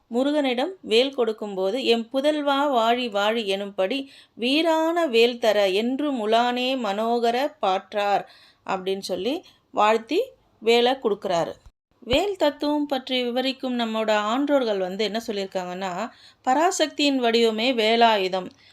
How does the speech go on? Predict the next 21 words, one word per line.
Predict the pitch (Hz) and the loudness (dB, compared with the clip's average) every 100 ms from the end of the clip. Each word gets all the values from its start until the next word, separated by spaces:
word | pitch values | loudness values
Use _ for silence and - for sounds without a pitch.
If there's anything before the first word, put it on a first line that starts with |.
| _ | _
அதாவது | - 214 214 196 240 202 226 - _ | -2 2 2 4 2 2 0 -6 _
அறிவு, | 190 226 233 214 214 359 - - | 4 4 4 4 2 0 -6 -14
ஞானம், | 208 208 208 214 214 285 - _ _ | -4 0 0 0 0 -2 -8 _ _
பொருள், | 214 214 240 359 _ - | 0 2 0 -2 _ -6
இன்பம், | 208 226 220 220 403 - | -2 0 2 2 0 -8
திருவருள், | - 240 240 220 226 427 _ _ _ | -4 0 2 2 0 -2 _ _ _
திருச்சக்தி | 277 302 302 - 247 - 247 359 - _ _ | -2 -2 -2 -2 -2 -2 -4 -4 -10 _ _
முதலிய | 254 262 247 | 2 6 6
சொற்களை | 233 254 262 - 302 277 | 6 2 0 4 6 6
கொண்டது | 277 220 220 202 | 4 0 0 0
தான் | 214 269 | 0 0
அந்த | 226 | 2
வந்து, | 196 196 339 - - _ - | 0 0 -2 -4 -20 _ -10
ம், | 208 214 202 - | -4 -4 -4 4
வேலின் | 240 285 302 262 | 8 8 8 4
உருவாய் | 233 247 247 254 220 - | 4 4 4 4 2 0
இருக்குது | 214 208 202 185 196 180 - _ | -2 0 -4 -2 -2 -2 -8 _
அப்படின்னு | 190 202 202 214 | 0 2 2 -2
சொல்லிட்டு | 220 180 180 | -2 -4 -4
பராசக்தியை | 330 240 226 - 247 - 196 226 | 2 6 6 4 0 -4 -2 -2
குறிப்பிடுறாங்க. | 277 220 214 180 180 175 165 | -2 -4 -4 0 0 0 -2